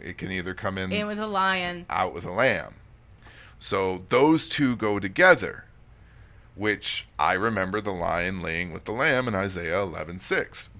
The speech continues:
Speaker 1: But if you go back and look at it, and, and I'm talking, go to an old family Bible.
Speaker 2: Go to the oldest Bible you know to exist.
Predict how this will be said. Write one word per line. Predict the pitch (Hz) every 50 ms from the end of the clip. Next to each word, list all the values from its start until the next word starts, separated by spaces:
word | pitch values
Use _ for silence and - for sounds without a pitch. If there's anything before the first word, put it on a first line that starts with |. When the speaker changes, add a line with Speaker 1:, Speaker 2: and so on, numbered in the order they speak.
| 95 104 107
Speaker 1:
But | - 165 202 196 165 120 - - - -
if | 110 104 - -
you | 101 104 98
go | - 98 98 101 95
back | 113 131 165 220 240 220 -
and | 135 117 104 92
look | 87 87 - -
at | 87 80 78 80
it, | 78 101 - - - - - - - - - - - - - - - - - - - - - - - - - -
and, | - 95 95 101
and | 95 104 107 113
I'm | 120 139 143
talking, | 151 151 139 139 - 135 135 127 123 113 120 - - -
go | - 143 143 147
to | 143 135
an | 131 120 110 -
old | - 113 120 127 135 127 117
family | - - 120 117 123 131 127 123 120 113
Bible. | 107 107 107 120 123 107 - - - - - -
Speaker 2:
Go | - 262 294 359 349
to | 339 - 349
the | 294 320 285 -
oldest | - - 220 233 247 269 254 294 302 302 - - -
Bible | 226 233 226 226 233 226 226
you | 226 202 208 202
know | 202 185 185 190
to | 190 - 196 180
exist. | - - - 180 147 147 - -